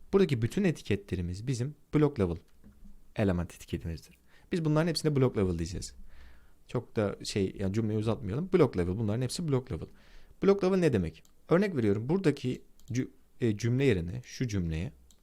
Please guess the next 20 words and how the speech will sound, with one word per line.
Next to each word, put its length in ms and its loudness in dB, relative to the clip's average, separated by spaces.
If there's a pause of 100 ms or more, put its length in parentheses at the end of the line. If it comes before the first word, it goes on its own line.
(440)
buradaki 360 -2
herhangi 340 2
bir 40 0
etiketi 360 -2
kullandım. 480 0 (1160)
Burada 280 2
P'yi 280 6
kullandım 500 2
diyelim. 220 -2 (800)
Paragraf 440 0
etiketimizden. 680 -8 (400)
Ben 120 4
paragraf 360 2
etiketimizden 560 0
burada 180 0
P'yi 220 4
kullandığım 480 0
zaman 280 0 (1040)
buradaki, 640 0 (320)
e, 480 -2